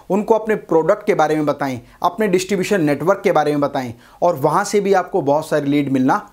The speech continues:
शुरू हो जाएंगी। डिस्ट्रीब्यूटर नेटवर्क को डेवलप करने के लिए आप प्रिंट मीडिया और इलेक्ट्रॉनिक मीडिया का सहारा भी ले सकते हैं, जैसे लीफलेट, ब्रोशर, अ,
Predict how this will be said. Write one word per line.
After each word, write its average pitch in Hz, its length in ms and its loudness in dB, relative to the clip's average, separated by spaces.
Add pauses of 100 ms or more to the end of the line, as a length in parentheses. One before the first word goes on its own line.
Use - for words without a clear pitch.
(240)
शुरू - 300 0
हो 165 120 2
जाएंगी। 120 360 -6 (300)
डिस्ट्रीब्यूटर 247 520 0
नेटवर्क 196 440 0
को 240 60 4
डेवलप 170 380 0
करने 165 220 0
के 156 140 -2
लिए 156 280 0 (240)
आप 202 240 4 (200)
प्रिंट 220 280 0
मीडिया 170 400 2 (200)
और 175 120 2
इलेक्ट्रॉनिक 190 520 0
मीडिया 160 280 2
का 180 120 0
सहारा 156 340 0
भी 165 160 -4
ले 143 200 0
सकते 139 360 -6
हैं, 120 160 -6 (260)
जैसे 156 260 2 (240)
लीफलेट, 160 580 0 (160)
ब्रोशर, 151 460 0
अ, - 840 -4